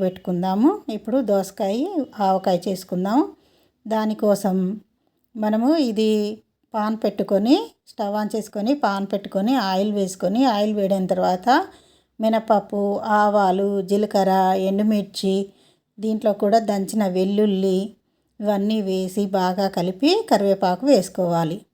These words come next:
ఇలా కరివేపాకు వేసుకొని స్టవ్ ఆఫ్ చేసుకోవాలి. దీని, ఈ తాలింపు మనకి చల్లారిపోవాలండి, చల్లారినాకనే కలపాలి. ఇది చల్లారేలోపు మనము ఇందాక ఊ-, ఊరగాయకి వేసుకున్నాం కదండి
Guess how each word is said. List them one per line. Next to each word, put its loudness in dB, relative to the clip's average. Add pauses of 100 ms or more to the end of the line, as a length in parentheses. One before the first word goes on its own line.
(760)
ఇలా 2 (120)
కరివేపాకు 2
వేసుకొని 2 (140)
స్టవ్ 2
ఆఫ్ 0
చేసుకోవాలి. 0 (840)
దీని, -2 (200)
ఈ 0 (120)
తాలింపు 4 (180)
మనకి 0 (140)
చల్లారిపోవాలండి, 4
చల్లారినాకనే 0
కలపాలి. 0 (720)
ఇది 0
చల్లారేలోపు 0 (120)
మనము -2 (480)
ఇందాక 0 (180)
ఊ-, 0 (140)
ఊరగాయకి 2 (120)
వేసుకున్నాం -2 (100)
కదండి -2